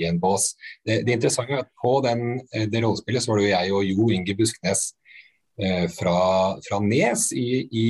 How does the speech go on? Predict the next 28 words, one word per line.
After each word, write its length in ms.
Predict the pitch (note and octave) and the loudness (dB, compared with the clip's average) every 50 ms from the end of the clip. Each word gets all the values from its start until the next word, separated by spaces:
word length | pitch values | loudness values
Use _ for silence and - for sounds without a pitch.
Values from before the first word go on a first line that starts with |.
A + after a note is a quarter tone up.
| B2+ - | 2 2
Akershus 480 | A#2 A2+ - A2 - - B2+ - G2 - - - - - | 0 -4 -6 -10 -4 -2 -2 -2 -2 -4 -6 -6 -8 -8
som 180 | - G#2 G2+ G2 | -6 -4 -2 0
var, 320 | F#2+ F2+ F2+ F2+ F#2 F#2 | 0 0 0 0 0 0
eh, 220 | F#2 F#2 F#2 F2+ E2+ | 0 0 0 0 -2
som 160 | - - G2+ F#2 E2+ | -4 -2 -2 -2 -2
var 100 | E2+ - | -2 0
på 80 | G2 | 0
lag. 240 | G2 G#2+ C3 C3+ A2+ A2 _ - - - - - _ _ - | 2 2 2 0 -2 -6 _ -16 -20 -20 -20 -20 _ _ -2
Eh, 160 | G#2 G2+ G#2+ - | 0 0 0 0
og 160 | - A2 G2+ A2+ | -2 0 2 2
det 140 | C3 D#3 D#3+ | 2 2 2
er 140 | A#2+ A#2+ C3 | 2 0 0
en 100 | B2+ B2+ | 0 0
litt 100 | - - | 0 2
sånn, 220 | A2+ A2+ A2+ B2 A#2 | 0 2 0 0 -2
hvis 100 | A2+ A2+ | -4 -2
man 160 | C3 A2+ - | -2 -2 -2
skal 160 | - C3+ C3+ C3 | 0 2 2 2
lete 380 | A#2+ F2+ E2+ - _ F2+ F2 | 2 0 -2 -4 _ -10 -6
etter 260 | _ - A2 A2+ A2+ - G2 F2+ F#2 | _ 0 0 0 -2 -4 -6 0 2
hvor 160 | G2 G#2+ A2 | 4 4 4
jeg 240 | G#2+ G#2+ A2+ A#2 A2+ | 4 2 2 2 2
mener 240 | G2 E2+ E2 E2 | 0 0 -2 -8
på 140 | - _ A2+ G2+ | -8 _ -2 -2
en 60 | E2+ | -2
måte 180 | - - F#2+ - _ | -2 -6 -10 -10 _
partiets 880 | - A2+ A2 - - - F#2+ F2 G2 G2 - - - - - - - _ _ - - - - - - - - - - _ _ - | -10 -10 -8 -8 -8 -6 -2 -4 -4 -4 -4 -6 -4 -2 -2 -4 -6 _ _ -20 -20 -20 -20 -20 -18 -18 -20 -20 -20 _ _ -6
sjel 480 | - - - - - A2 A2 B2 C#3+ | -4 -2 -2 0 0 2 2 4 4